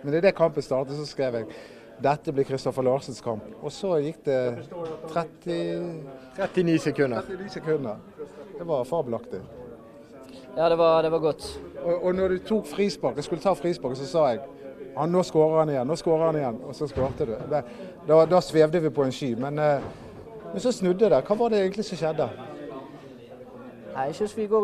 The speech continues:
Speaker 3: ut i hundre, og vi kjører egentlig over det i begynnelsen og går inn til pause med to null. Selvfølgelig skal vi klare å holde det og kanskje skåre flere mål, men, eh, vi detter ned en periode, og Nesotra er dyktig i den perioden vi detter ned, og da straffer de oss,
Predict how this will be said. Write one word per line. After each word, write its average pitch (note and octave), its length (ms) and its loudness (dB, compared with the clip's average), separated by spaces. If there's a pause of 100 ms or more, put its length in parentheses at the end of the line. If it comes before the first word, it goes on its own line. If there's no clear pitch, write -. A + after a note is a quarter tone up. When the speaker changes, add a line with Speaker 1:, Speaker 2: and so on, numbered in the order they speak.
Speaker 3:
ut G3+ 100 -2
i F#3 80 4
hundre, F#3 320 4
og D3+ 160 4
vi D#3 100 2 (300)
kjører E3 300 0
egentlig D#3 180 0
over D3+ 220 6
det D3 80 6
i - 20 -
begynnelsen C#3+ 480 2
og C3 300 0
går D#3 100 2
inn D3+ 80 0
til D#3+ 140 0
pause D#3+ 260 4
med D#3+ 160 2
to F3 160 4
null. C#3 320 4
Selvfølgelig D#3 400 4
skal D#3+ 160 2
vi D#3+ 80 4
klare D#3 220 8
å D3+ 80 8
holde D3+ 180 6
det C#3+ 160 6
og B2 300 2
kanskje C#3+ 340 0
skåre D3 300 2
flere D3 240 6
mål, A#2 260 0
men, C3 320 -2
eh, C3+ 220 0 (400)
vi E3 100 -2
detter F3 240 6
ned E3 220 6
en C3+ 80 -4
periode, C3 500 2
og C3 240 -2
Nesotra D3 540 -2 (680)
er D#3 160 -8
dyktig E3+ 300 2
i - 20 6
den D#3 160 4
perioden D#3+ 320 4
vi D#3+ 80 2
detter D3+ 240 2
ned, C3+ 240 0
og B2 240 2
da C#3 80 -2
straffer C#3 400 -2
de A2 80 0
oss, - 140 -8